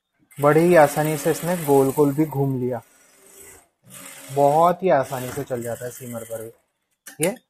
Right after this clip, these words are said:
आसानी से सीमर पे चल गया। सिंगल कपड़े पे चला के दिखा रहा हूँ मैं आपको, डबल नहीं, क्योंकि ये सीमर क्या होता है कई बार वरअप होता है तो इस पे दिक्कत आती है।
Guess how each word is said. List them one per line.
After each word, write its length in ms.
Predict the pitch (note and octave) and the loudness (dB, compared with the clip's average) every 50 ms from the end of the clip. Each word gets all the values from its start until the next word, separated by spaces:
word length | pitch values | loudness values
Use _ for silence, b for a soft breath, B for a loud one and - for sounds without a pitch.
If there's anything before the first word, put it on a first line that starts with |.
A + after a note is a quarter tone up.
| _ _ _ _ _ _ - | _ _ _ _ _ _ -4
आसानी 420 | C3+ C3+ C3 - - D3 D3 D3+ C#3+ | -4 -4 -2 0 -2 -2 0 -2 -2
से 120 | - E3+ | -2 -4
सीमर 360 | D#3+ - - C#3 C3+ C3+ C3+ C3 | -4 -4 -4 -4 -2 -2 -2 -2
पे 140 | - C#3+ C3+ | -4 -6 -6
चल 200 | - D3 B2+ B2 | -4 -6 -6 -4
गया। 160 | B2 C#3 D#3+ | -4 -4 -6
सिंगल 380 | D#3+ - - C#3+ C3+ C3+ C#3 D3 | -6 -6 -6 -4 -2 -2 0 0
कपड़े 220 | C#3 C3 C3+ C#3 C3+ | 0 0 -2 -4 -6
पे 100 | D3 C#3+ | -6 -6
चला 240 | - C#3+ B2+ B2 B2 | -6 -4 -4 -4 -4
के 120 | B2 C3 | -6 -8
दिखा 200 | B2 A#2+ - B2 | -12 -10 -10 -8
रहा 100 | A#2 A#2 | -8 -8
हूँ 80 | A#2 A#2 | -8 -10
मैं 80 | A#2 A2+ | -12 -14
आपको, 200 | - _ - D#3+ | -10 _ -4 -2
डबल 260 | D3+ C3 A#2 B2 A#2+ | -2 -2 -2 -2 -2
नहीं, 200 | A#2 A#2+ C3+ D#3+ | -4 -6 -8 -12
क्योंकि 280 | - - C#3 B2 - D3 | -14 -16 -14 -10 -6 -4
ये 100 | D3 D3 | -4 -6
सीमर 320 | - - C#3 C3+ C#3 C#3 | -6 -8 -10 -8 -6 -6
क्या 160 | C3+ - D3 | -6 -4 -4
होता 160 | B2 A#2 - C#3+ | -4 -4 -6 -8
है 60 | C#3 | -8
कई 120 | - B2+ B2 | -8 -8 -6
बार 160 | C3 C#3 C3 | -4 -4 -2
वरअप 280 | B2+ A#2+ A#2 B2 A#2 - | -2 -4 -4 -4 -6 -8
होता 180 | A#2 A2 - G#2+ | -8 -10 -10 -12
है 80 | G2+ b b b b b b b b b _ | -14 b b b b b b b b b _
तो 100 | - D3 | 0 0
इस 120 | C3+ B2 - | 0 0 -2
पे 120 | - D3+ C#3+ | -4 -4 -2
दिक्कत 360 | C3 B2 - - C#3 A#2+ B2 | -4 -4 -2 -2 -2 0 0
आती 220 | A#2 A#2 - A#2+ A#2+ | -2 -4 -4 -8 -10
है। 80 | A2+ | -12